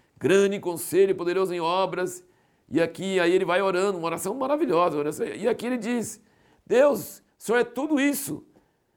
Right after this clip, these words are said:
e o Senhor fez tudo isso." E ele conta a história todinha, que o povo de Israel entrou na terra milagrosamente, mas desobedeceu a Deus, e agora tá cumprindo a palavra. "Agora você manda eu comprar um terreno justamente agora?"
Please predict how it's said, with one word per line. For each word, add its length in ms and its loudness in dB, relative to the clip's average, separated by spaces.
e 80 -4
o 40 -2
Senhor 200 2
fez 200 -2
tudo 240 -6
isso." 360 -2
E 240 -2
ele 120 0
conta 280 -2
a 40 0
história 280 4
todinha, 480 -6
que 100 -10
o 60 -4
povo 200 -4
de 60 -10
Israel 260 0
entrou 200 -4
na 80 0
terra 260 -2
milagrosamente, 580 -2
mas 140 -2
desobedeceu 560 0
a 60 2
Deus, 340 0
e 60 0
agora 440 0
tá 100 -4
cumprindo 320 -4
a 40 -2
palavra. 380 2
"Agora 180 0
você 120 -4
manda 200 -2
eu 60 2
comprar 840 0
um 140 -8
terreno 880 0
justamente 640 0
agora?" 800 0